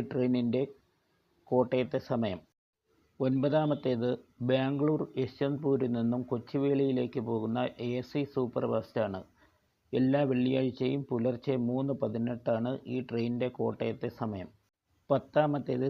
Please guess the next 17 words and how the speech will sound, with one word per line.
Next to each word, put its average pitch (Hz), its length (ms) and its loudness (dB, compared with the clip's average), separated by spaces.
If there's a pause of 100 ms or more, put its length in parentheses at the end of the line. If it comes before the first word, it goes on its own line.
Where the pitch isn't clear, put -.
(100)
തിരുപ്പതിയിൽ 139 640 2
നിന്നും 123 400 0
കൊല്ലം 127 380 2
വരെ 131 260 2
പോകുന്ന 117 320 -2 (160)
എക്സ്പ്രസ്സാണ്. 113 600 -4 (1040)
ബുധൻ, 139 380 4 (120)
ശനി 127 340 0 (100)
ദിവസങ്ങളിൽ 123 560 0 (600)
പുലർച്ചെ 131 440 2 (120)
മൂന്ന് 139 300 0
മുപ്പതാണ് 123 640 2 (160)
ഈ 127 120 0 (120)
ട്രെയിനിൻ്റെ 123 540 0 (640)
കോട്ടയത്തെ 127 520 0 (100)
സമയം. 113 300 -4 (1080)
പതിനൊന്നാമത്തേത് 143 960 2